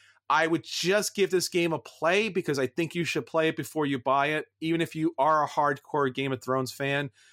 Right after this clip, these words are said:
maybe one day Fantasy Flight will have a revised edition like they have T I four. But until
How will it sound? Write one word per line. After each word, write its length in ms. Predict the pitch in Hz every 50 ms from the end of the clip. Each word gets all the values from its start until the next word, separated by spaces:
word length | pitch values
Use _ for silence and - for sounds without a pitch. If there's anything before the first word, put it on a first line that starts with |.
| _ _ _ _ _ 113
maybe 320 | 123 131 135 135 135 135
one 260 | 123 123 127 131 139 135
day 160 | 143 139 139
Fantasy 420 | - - 135 135 135 127 - 131
Flight 260 | - - 139 135 131
will 100 | 127 127
have 240 | 120 131 127 127 123
a 140 | 127 123 120
revised 500 | 117 117 110 104 123 123 131 131 131 127
edition 380 | 135 120 139 135 - - 131 123
like 200 | 120 117 113 -
they 100 | 123 107
have 240 | 117 113 107 -
T 200 | - - - 120
I 140 | 110 101 98
four. 500 | - - - 123 113 127 151 196 226 220 - _ _ _ - - _ _ _ _
But 120 | 180 190
until 480 | 214 208 - - 254 247 226 226 226